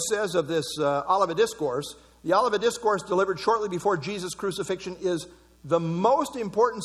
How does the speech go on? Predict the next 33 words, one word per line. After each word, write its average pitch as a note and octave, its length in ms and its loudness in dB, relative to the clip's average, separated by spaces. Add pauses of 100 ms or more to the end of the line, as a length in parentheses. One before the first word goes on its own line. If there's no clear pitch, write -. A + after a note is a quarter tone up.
single A#3 260 0
passage G#3+ 440 -4
of E3+ 100 -6
prophecy F#3 460 -2
in D3 80 -2
all D3 140 2
the D3+ 100 -4
Bible. D3 340 -2 (1300)
It A3+ 140 2
is C4 220 2
significant A#3+ 680 2
because G#3 320 0
it F#3 160 -4
came A#3 280 0
from A3 200 -4
Jesus G3+ 420 -6
himself G3 720 -2 (600)
immediately A#3+ 800 0
after A3+ 300 0
he G#3 160 -4
was F#3+ 160 2
rejected F#3 500 -2
by F#3 140 4
his E3 140 0
own G#3 220 0
people, G3 560 -6 (560)
and G3+ 140 0
because A#3 400 2
it B3 140 -4
provides G#3+ 480 2
the G3 140 4
master C4 720 -2
outline G3+ 640 2